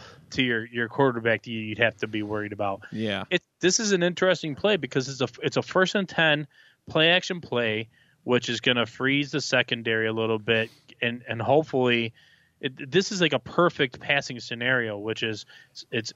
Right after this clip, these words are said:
Speaker 1: early, still early in the game. It's an early down situation. It's a favorable yards situation. So you go ahead, you call your play action pass. You're probably looking to pick up, you know, somewhere between ten and twelve yards here. Maybe one of these guys is sitting around six, seven yards,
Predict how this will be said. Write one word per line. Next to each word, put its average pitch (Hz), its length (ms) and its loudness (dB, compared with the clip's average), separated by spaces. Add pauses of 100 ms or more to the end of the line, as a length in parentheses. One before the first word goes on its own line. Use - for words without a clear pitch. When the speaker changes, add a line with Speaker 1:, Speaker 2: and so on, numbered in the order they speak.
Speaker 1:
early, 123 220 6
still 117 220 0
early 135 240 4
in 147 80 0
the 147 80 -2
game. 131 400 2 (260)
It's 107 140 -14
an 104 120 -8
early 123 220 4
down 131 240 0
situation. 123 800 -2
It's 113 140 -12
a 101 60 -14
favorable 139 520 4
yards 123 440 4
situation. 120 880 0 (320)
So - 120 -2
you 107 80 0
go 117 200 6
ahead, 127 340 2
you 113 140 -10
call 120 260 2
your 135 120 0
play 131 260 0
action 127 300 -4
pass. 117 420 0 (240)
You're 117 100 -12
probably 123 320 4
looking 127 320 0
to 123 80 -4
pick - 320 -2
up, 123 220 4 (880)
you 127 80 -6
know, 110 160 -4
somewhere 120 320 -2
between 120 320 -6
ten 113 180 -2
and 123 120 -4
twelve 131 280 0
yards 120 320 0
here. 123 220 2
Maybe 113 260 -6
one 120 160 -4
of 120 60 -4
these 120 140 -4
guys 117 280 0
is 117 100 -6
sitting 120 240 -2
around 117 260 -2
six, - 240 -4
seven 123 340 2
yards, 117 420 0